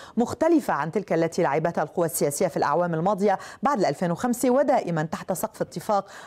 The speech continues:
الطائف.'" كما أكد بيان نيويورك الثلاثي الأخير الذي حمل توقيع أمريكا، فرنسا والسعودية مشكلًا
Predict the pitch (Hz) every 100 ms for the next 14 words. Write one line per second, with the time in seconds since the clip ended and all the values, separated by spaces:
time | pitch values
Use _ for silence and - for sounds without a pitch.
0 | - 220 240 - 214 208 - 175 - -
1 | 208 180 - 202 170 170 185 196 175 190
2 | 170 - 170 196 165 160 175 - - 208
3 | 202 202 - - 190 180 180 233 190 151
4 | 170 151 165 139 160 196 160 - 139 175
5 | 185 180 185 233 - 190 180 190 185 175
6 | - - 196 226 190 185 170